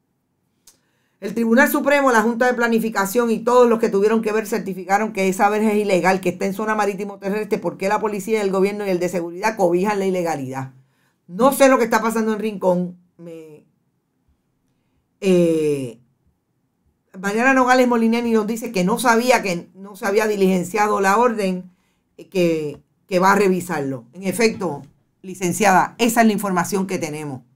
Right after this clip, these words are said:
Eh, esa es la información y sí,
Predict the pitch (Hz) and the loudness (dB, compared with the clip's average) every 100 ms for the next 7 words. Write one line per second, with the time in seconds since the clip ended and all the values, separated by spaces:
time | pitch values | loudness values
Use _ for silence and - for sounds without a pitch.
0 | _ _ _ _ _ _ _ _ _ - | _ _ _ _ _ _ _ _ _ -18
1 | 175 165 156 196 190 226 220 214 190 185 | -16 -16 -10 -4 0 2 0 0 -2 -2
2 | 220 262 269 262 - 190 180 160 - 202 | 2 4 4 0 -10 -14 -14 -16 -16 -16
3 | 196 _ | -16 _